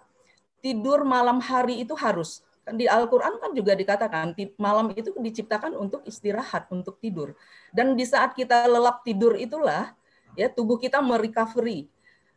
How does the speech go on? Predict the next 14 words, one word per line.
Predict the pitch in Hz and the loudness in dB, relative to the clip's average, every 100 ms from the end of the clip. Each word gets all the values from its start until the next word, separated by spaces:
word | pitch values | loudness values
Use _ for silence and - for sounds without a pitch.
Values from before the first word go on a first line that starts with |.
| _ | _
Sel-sel | - 175 180 175 175 | -2 0 2 2 4
darah | 165 175 | 2 2
merah | 165 165 175 | 0 -2 -4
kita | 175 175 | -4 -4
terbentuk, | 165 170 277 294 269 247 - | -2 0 0 0 0 0 0
sel | 180 170 | -2 0
darah | 165 165 | 0 -2
putih | 170 175 - 165 | -6 -12 -12 -12
terbentuk. | 156 180 277 262 254 247 | -8 -6 -4 0 -2 0
Sel | 220 | 2
darah | 220 240 | 4 4
putih | 247 254 262 | 2 -2 -2
itu | 320 | -4
kan | 453 | -6